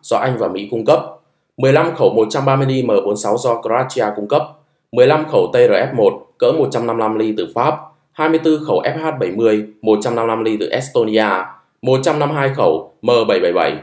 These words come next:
do Mỹ và Australia rút kho viện trợ. Trong đó, M bảy bảy bảy hiện đang được sử dụng tương đối hiệu quả trên chiến trường. Đặc biệt, Mỹ đã chơi lớn, cung cấp đạn pháo thông minh Excalibur cho Ukraine sử dụng, nhiều lần pháo kích chính xác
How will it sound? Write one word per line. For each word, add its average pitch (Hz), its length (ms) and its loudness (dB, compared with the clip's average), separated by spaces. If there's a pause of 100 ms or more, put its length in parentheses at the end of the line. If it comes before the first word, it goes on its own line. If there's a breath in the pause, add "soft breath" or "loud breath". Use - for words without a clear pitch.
(180)
do 120 160 -2
Mỹ 131 200 -2
và 139 120 -2
Australia 110 520 0
rút 147 220 -4
kho 110 140 0
viện 85 140 -6
trợ. - 400 0 (920)
Trong 117 180 0
đó, 110 460 2 (100)
M 113 60 -2 (200)
bảy 110 120 4
bảy 95 120 4
bảy 85 260 2 (240)
hiện 123 160 2
đang 147 160 2
được 120 100 -2
sử - 160 -6
dụng - 240 -6
tương 143 160 0
đối 131 140 0
hiệu 151 220 0
quả 76 200 -2
trên 98 120 -8
chiến 104 120 -6
trường. 95 300 0 (240)
Đặc 107 200 -4
biệt, 104 200 0 (200)
Mỹ 113 120 -2
đã 120 100 0
chơi 123 200 0
lớn, 110 340 0 (160)
cung 147 180 0
cấp 113 160 -2
đạn 123 220 -2
pháo 104 120 -4
thông 117 180 -4
minh 110 320 -2 (100)
Excalibur 117 720 -2
cho 117 80 -2
Ukraine 107 520 -4
sử 85 160 -6
dụng, 104 280 -4 (200)
nhiều 113 180 2
lần 104 220 0
pháo 101 200 -2
kích 147 120 -6
chính 120 120 -12
xác 147 180 -6